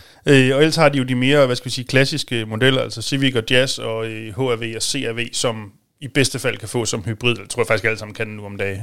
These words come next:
Øhm, men anywho, de har præsenteret, øh, tre modeller, som sagt, Honda. Øhm, hvis vi tager den første først, for den er ikke så interessant i den kontekst, det er en, øh, sådan en...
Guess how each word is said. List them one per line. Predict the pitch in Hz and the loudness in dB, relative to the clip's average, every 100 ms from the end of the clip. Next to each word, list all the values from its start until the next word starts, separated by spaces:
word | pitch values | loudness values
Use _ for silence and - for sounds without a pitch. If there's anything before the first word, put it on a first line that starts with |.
| - | -6
Øhm, | 110 104 104 101 101 - - - - | -6 -6 -8 -10 -12 -16 -16 -16 -2
men | 156 156 123 - _ _ - | 4 4 2 -6 _ _ 2
anywho, | 190 180 117 - - - - - _ - | 4 4 2 -6 -20 -20 -20 -20 _ 0
de | 190 | 4
har | |
præsenteret, | 185 180 180 220 202 170 | 6 4 4 0 2 2
øh, | 147 139 135 131 | 2 2 -2 -6
tre | - 185 | -6 -4
modeller, | 165 - | -2 -2
som | - 175 | -2 -2
sagt, | 165 175 | -2 -2
Honda. | 180 180 175 - | -2 -2 -2 0
Øhm, | 151 143 135 131 | 4 6 6 4
hvis | 127 147 147 | 0 -2 -2
vi | |
tager | 147 165 | 2 2
den | 143 - - - | 2 -8 -4 2
første | 175 - 156 | 4 4 0
først, | - 208 - | 4 4 4
for | - | -2
den | 165 156 | -2 2
er | 113 110 | 0 0
ikke | 180 - | -2 0
så | |
interessant | 175 - 151 156 | -2 0 0 0
i | - | 0
den | - - | -4 0
kontekst, | 175 180 156 143 - - | 0 0 -2 -6 -10 -4
det | 165 156 | -2 2
er | 143 | 2
en, | 131 127 123 120 123 | 2 2 2 0 -2
øh, | 123 113 110 117 | 0 0 0 -2
sådan | - 139 | 0 2
en... | 117 107 110 | 2 0 -4